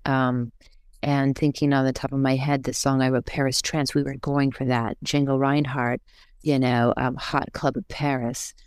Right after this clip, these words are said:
So I already got, I captured that in a song and animation. So there you go. I love that era. Jazz hot, the jazz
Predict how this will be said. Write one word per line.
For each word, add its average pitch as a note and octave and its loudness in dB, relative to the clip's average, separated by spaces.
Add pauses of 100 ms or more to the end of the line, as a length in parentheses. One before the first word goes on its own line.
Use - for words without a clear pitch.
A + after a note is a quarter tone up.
(140)
So C#3+ 0
I C#3+ 2
already D3 2
got, D3+ -4
I - -4
captured - -4
that C#3 4
in B2 0
a A#2 -4
song C#3+ 0 (400)
and C#3+ 0
animation. D3+ 2 (200)
So D3+ 2 (300)
there C#3+ 4
you C#3+ 4
go. D#3 2 (600)
I C#3+ -6
love C#3+ 0
that C3 -2
era. B2+ -2
Jazz C#3 0
hot, - -4
the A2+ -2
jazz B2 -2